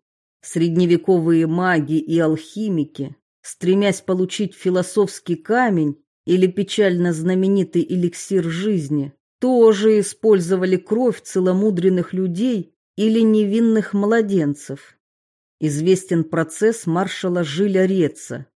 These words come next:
сподвижника Жанны д'Арк, неустрашимого воина, образованного вельможи, чернокнижника и алхимика, приговорённого к сожжению за то, что он приносил в жертву дьяволу детей.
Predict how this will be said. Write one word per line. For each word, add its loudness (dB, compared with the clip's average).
сподвижника 0
Жанны 0
д'Арк, -2
неустрашимого -2
воина, 0
образованного 2
вельможи, 0
чернокнижника -2
и -2
алхимика, -2
приговорённого 2
к -14
сожжению 0
за -2
то, -4
что -2
он 2
приносил 0
в -8
жертву 0
дьяволу 0
детей. -2